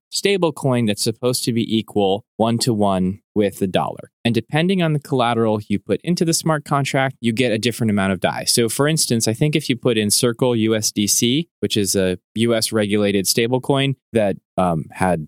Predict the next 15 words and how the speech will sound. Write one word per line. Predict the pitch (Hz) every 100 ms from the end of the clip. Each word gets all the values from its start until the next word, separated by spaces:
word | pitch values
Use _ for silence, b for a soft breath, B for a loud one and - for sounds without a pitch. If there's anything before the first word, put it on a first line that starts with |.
| -
billions | 95 95 95
of | 90
dollars | 87 90 95 92
of | 87
their | 92
reserves | 87 85 87 101 117
locked | 90 90 -
up | 95 98
in | 87
the |
Silicon | 82 95 95 - 87
Valley | 87 85 82
Bank | 87 104 - - -
bankruptcy. | 151 - 156 - 165 165 _
So | - 85 82